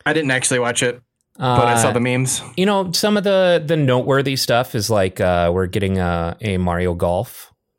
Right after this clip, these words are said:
Speaker 2: um, still being developed by
Speaker 1: <laughs> Ooh.
Speaker 2: Camelot. Uh, and there's a new game mode that, uh, is called Speed Golf that actually looks like a lot of fun, where you do not take turns. Um, everyone just tees off at the same time and then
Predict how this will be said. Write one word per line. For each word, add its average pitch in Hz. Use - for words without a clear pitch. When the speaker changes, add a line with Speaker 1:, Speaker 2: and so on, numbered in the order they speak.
Speaker 2:
um, 85
still 98
being 107
developed 107
by 123
Speaker 1:
<laughs> -
Ooh. -
Speaker 2:
Camelot. 104
Uh, 104
and 143
there's 127
a 131
new 139
game 127
mode 95
that, 90
uh, 95
is 87
called 87
Speed 120
Golf 147
that 143
actually 139
looks 123
like 120
a 117
lot 110
of 107
fun, 113
where 104
you 110
do 117
not 117
take -
turns. 113
Um, 98
everyone 113
just 107
tees 110
off 101
at -
the -
same 104
time 104
and 107
then 92